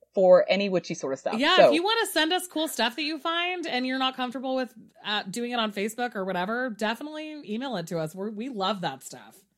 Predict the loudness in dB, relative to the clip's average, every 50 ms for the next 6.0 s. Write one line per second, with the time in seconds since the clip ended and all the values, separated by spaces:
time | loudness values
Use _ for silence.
0 | _ _ _ _ 6 8 8 8 8 6 6 6 6 6 4 2 0 2 4 6
1 | 6 6 6 4 4 2 4 4 2 2 4 4 2 2 0 0 0 2 2 2
2 | -2 -4 -2 0 0 0 0 0 -4 -10 -8 -2 -2 -2 -2 -4 -12 -14 _ 2
3 | 4 4 4 4 2 0 -2 -2 -2 -2 0 0 -2 -4 -8 -8 _ -6 -6 -4
4 | -2 0 0 2 0 0 -2 -6 _ _ _ -6 -4 -4 -4 -4 -4 0 0 0
5 | 2 4 2 2 2 0 -2 0 2 2 2 2 0 -2 0 2 2 0 0 -2